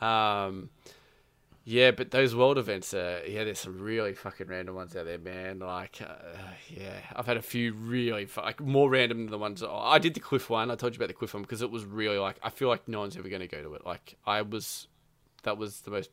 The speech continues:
Speaker 2: fucking
Speaker 1: <laughs>
Speaker 2: left field thing ever I've ever done. I was like, "I wonder if anyone's actually gonna do this." Like, obviously someone will, but I was, yeah. But, um,
Speaker 1: So
Speaker 2: it's
Speaker 1: good.
Speaker 2: good. So
Speaker 1: Yeah,
Speaker 2: good.
Speaker 1: it's completely random. Like, there's one where,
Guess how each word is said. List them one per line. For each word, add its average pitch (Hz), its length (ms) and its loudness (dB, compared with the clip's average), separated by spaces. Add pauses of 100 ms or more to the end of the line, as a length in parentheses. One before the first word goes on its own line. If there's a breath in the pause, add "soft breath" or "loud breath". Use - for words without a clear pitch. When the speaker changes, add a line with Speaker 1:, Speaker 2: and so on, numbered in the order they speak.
(140)
Speaker 2:
fucking 349 1160 4
Speaker 1:
<laughs> - 1040 -18
Speaker 2:
left 123 300 2
field 117 380 0
thing 101 400 -2
ever 92 320 -4 (120)
I've 107 140 -8
ever 104 160 -4
done. 92 300 -6 (100)
I 156 100 8
was 131 140 6
like, 123 240 2 (120)
"I 127 120 6
wonder 180 220 4
if 208 180 0
anyone's 135 340 4
actually 127 280 0
gonna 117 200 -2
do 104 140 -4
this." 95 240 -10
Like, 104 140 -4
obviously 101 380 -6
someone 82 300 -8
will, 90 180 -4
but 85 220 -10 (140)
I 95 120 -8
was, 90 640 -10 (120)
yeah. 80 200 -6 (840 soft breath)
But, - 140 -14
um, - 300 -16 (880)
Speaker 1:
So - 300 2
Speaker 2:
it's 131 140 -8
Speaker 1:
good. 113 100 -6
Speaker 2:
good. 107 200 -8 (320)
So - 180 -6
Speaker 1:
Yeah, 139 200 10
Speaker 2:
good. 127 160 4
Speaker 1:
it's 123 220 -2
completely 135 420 4
random. 110 300 0
Like, 110 220 0
there's 120 220 4
one 120 260 4
where, 113 360 2